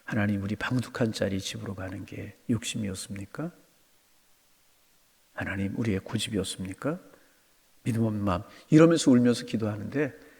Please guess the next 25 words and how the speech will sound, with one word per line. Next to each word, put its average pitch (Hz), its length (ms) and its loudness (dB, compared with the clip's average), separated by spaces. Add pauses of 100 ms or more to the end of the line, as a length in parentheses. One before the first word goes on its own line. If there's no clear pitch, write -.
(260)
아니, 160 240 2
사택이 175 380 0
이제 101 180 2
옆에 98 400 -6
있으니까 101 500 -12
그, 101 420 -4
그분들이 98 420 -10
나와서 92 260 -8
기도하는 98 420 -8
거, - 240 -14 (440)
또 175 260 8
이렇게 - 220 0 (200)
교회 135 200 6
돌아보다 104 460 2
보시니까 - 420 -4
그분들이 113 400 -2
울면서 170 440 4
기도하는 95 440 -4
거 92 80 -6
보시고, - 480 -8 (340)
목사님, 101 400 2
사모님 98 380 -2
같이 - 320 -4
울면서 95 320 -4
기도하고, 101 760 -10